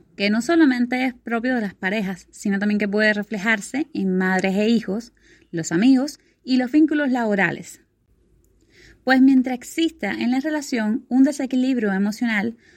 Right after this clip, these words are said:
donde alguien demanda y el resultado no satisface las necesidades o expectativas del que demanda, siempre existirá una dependencia emocional. Entonces, yo soy Alina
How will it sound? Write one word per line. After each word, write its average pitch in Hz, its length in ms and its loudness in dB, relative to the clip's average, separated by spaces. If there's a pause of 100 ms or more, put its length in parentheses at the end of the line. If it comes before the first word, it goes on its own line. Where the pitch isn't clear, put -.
(260)
donde 220 280 4
alguien 240 380 4
demanda 233 600 0
y 214 80 -6
el 208 120 -4
resultado 220 680 -4
no 226 140 0
satisface 240 640 -2
las 202 140 0
necesidades 202 680 -2
o 247 100 0
expectativas 262 840 -2
del 202 260 -2
que 262 160 -4
demanda, 220 600 2 (480)
siempre 277 400 2
existirá 320 480 -2
una 247 200 2
dependencia 190 460 -2
emocional. 185 540 0 (760)
Entonces, 285 540 0
yo 254 340 4
soy 359 200 4
Alina 269 400 4